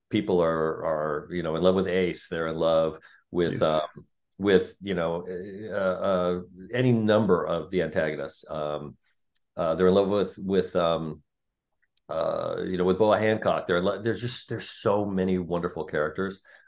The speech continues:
Speaker 1: Um, it's, it's a, a wealth of choices.
Speaker 2: Yeah. Um, do you have a favorite character at all? I don't wanna put you on the spot.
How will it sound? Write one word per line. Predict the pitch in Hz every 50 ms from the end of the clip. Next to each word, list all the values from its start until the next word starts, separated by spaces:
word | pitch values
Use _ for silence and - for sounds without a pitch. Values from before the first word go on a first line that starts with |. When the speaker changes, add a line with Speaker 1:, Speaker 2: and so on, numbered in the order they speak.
| _ -
Speaker 1:
Um, | 80 78 76 73 73 73 67 69 73 - _
it's, | - 95 90 - - -
it's | 87 87 85 - - - - - _ -
a, | 90 92
a | 92 92 90 95 92
wealth | 87 87 87 98 101 101 92 87 - -
of | 85 85 85 85 82 -
choices. | - 85 78 76 - - - - - - _ _ _ _ _ _ _ _ _ _ _ _ _ _ _ _ _ _ _ _ -
Speaker 2:
Yeah. | - 135 - _ _ _ _ _ _ _ _ _
Um, | 143 147 151 156 151 139
do | 135 165
you | 208
have | 233 214 175
a |
favorite | - - 160 156 151 120 107 -
character | 123 117 127 131 143 139 139 143 143 - _ -
at | 123 127 139
all? | 135 139 143 139 - _ _ _ _ _ _ _ _ _ _ _ _ _ _ _ _
I | 117 113
don't | 117 117 113
wanna | 107 101 92
put | - 104 -
you | 113 95
on | 90
the | 90
spot. | - - 95 87 87 -